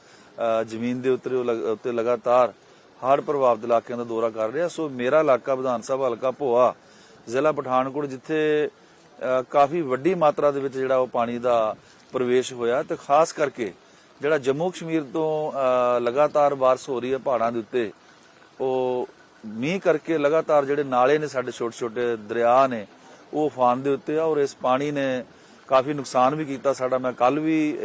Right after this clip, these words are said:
ਇਸ ਏਰੀਆ 'ਚ ਸੀਗਾ ਔਰ ਸਾਡਾ ਜਿਹੜਾ ਉਹ ਜ਼ਲਾਲੀਏ ਪੁਲ ਦੇ ਕੋਲ ਇੱਕ ਕਾਫੀ ਵੱਡਾ ਪਾੜ ਜਿਹੜਾ, ਅ, ਨਹਿਰ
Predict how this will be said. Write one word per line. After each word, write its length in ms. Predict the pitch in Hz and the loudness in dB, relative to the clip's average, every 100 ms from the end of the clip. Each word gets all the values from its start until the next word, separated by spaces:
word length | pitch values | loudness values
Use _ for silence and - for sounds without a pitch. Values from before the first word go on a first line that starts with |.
| 120 120 | -2 0
ਇਸ 240 | 127 127 | -2 -2
ਏਰੀਆ 280 | 143 123 131 | -2 -2 -2
'ਚ 60 | 135 | -6
ਸੀਗਾ 360 | 127 123 170 - - - - - | -8 -4 -4 -6 -20 -20 -20 -10
ਔਰ 180 | - 120 123 123 120 117 | -2 2 4 2 2 -2
ਸਾਡਾ 360 | - 123 127 | -2 0 0
ਜਿਹੜਾ 240 | 127 135 131 | 0 2 2
ਉਹ 460 | 120 127 123 117 - - - - | 2 0 -2 -2 -6 -20 -20 -18
ਜ਼ਲਾਲੀਏ 540 | 113 123 131 139 160 170 | -4 2 4 4 4 2
ਪੁਲ 240 | 147 139 | 2 0
ਦੇ 100 | 139 | 2
ਕੋਲ 260 | 135 131 131 | 0 0 -2
ਇੱਕ 160 | 123 117 - | -4 -16 -8
ਕਾਫੀ 260 | 139 147 170 | 2 2 2
ਵੱਡਾ 280 | 131 127 147 | -2 2 2
ਪਾੜ 320 | - 135 143 | 4 4 4
ਜਿਹੜਾ, 380 | 139 139 127 104 | 2 2 2 0
ਅ, 1080 | - - - - - 123 127 123 120 120 120 | -8 -18 -18 -18 -8 -2 2 4 4 2 -2
ਨਹਿਰ 340 | 120 120 139 | -2 2 2